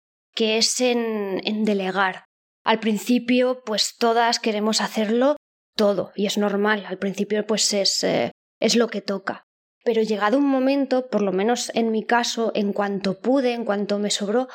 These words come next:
un poquito de dinerito, eh, lo invertí en ayuda. Porque nosotras, como creadoras de nuestra marca o, o líderes de nuestro negocio,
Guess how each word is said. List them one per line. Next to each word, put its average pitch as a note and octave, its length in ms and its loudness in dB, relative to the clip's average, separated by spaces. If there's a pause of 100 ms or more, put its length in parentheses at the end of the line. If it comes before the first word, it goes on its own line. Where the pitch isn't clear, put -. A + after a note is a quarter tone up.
(140)
un E4+ 200 2
poquito C#4+ 420 2
de A#3 120 0
dinerito, A3+ 600 -2 (340)
eh, G#3 480 2
lo A3 140 2
invertí G#3+ 800 0 (280)
en A3+ 540 0
ayuda. A3 420 0 (560)
Porque A3+ 300 0
nosotras, C4 600 2
como A3 300 -2
creadoras G#3+ 640 0
de B3+ 160 2
nuestra B3 380 -2
marca C#4 560 2
o, A3+ 180 2
o G#3+ 80 0
líderes A3+ 480 -2
de A3+ 80 -2
nuestro A3+ 320 -2
negocio, B3 720 -2